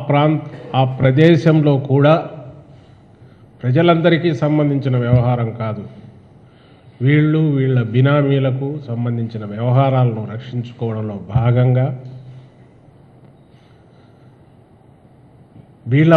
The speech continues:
బాధలన్నీ ప్రపంచం బాధలన్నట్టు, వీళ్ళకు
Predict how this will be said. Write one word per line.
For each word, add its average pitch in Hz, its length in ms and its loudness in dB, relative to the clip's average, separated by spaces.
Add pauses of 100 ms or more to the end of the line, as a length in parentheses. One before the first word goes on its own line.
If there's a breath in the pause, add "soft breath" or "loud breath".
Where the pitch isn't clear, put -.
(140)
బాధలన్నీ 165 540 4 (120)
ప్రపంచం 135 420 2 (140)
బాధలన్నట్టు, 131 680 2 (1900 loud breath)
వీళ్ళకు 147 400 2